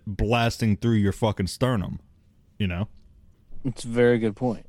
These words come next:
Speaker 2: But apparently it's not affected by the walls of a house and a car and eventually stopped by a mobile trailer home.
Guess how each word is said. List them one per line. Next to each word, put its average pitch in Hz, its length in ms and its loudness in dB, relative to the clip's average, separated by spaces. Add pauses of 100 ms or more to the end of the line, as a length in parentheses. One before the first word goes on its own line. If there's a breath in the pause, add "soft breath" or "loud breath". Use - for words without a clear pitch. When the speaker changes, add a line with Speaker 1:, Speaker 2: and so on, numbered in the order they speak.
(720)
Speaker 2:
But 127 340 4 (960)
apparently 151 460 4
it's 120 140 -2
not 123 340 4 (340)
affected 113 800 0
by 107 600 2 (640)
the 107 100 2
walls 113 560 6
of 120 80 2
a 127 60 4
house 110 460 2
and 92 100 -4
a 87 60 -8
car 107 600 4
and 110 140 0
eventually 107 400 -4
stopped 107 300 -4
by 107 140 4
a 95 80 2
mobile 107 580 0
trailer 113 460 0
home. 107 520 0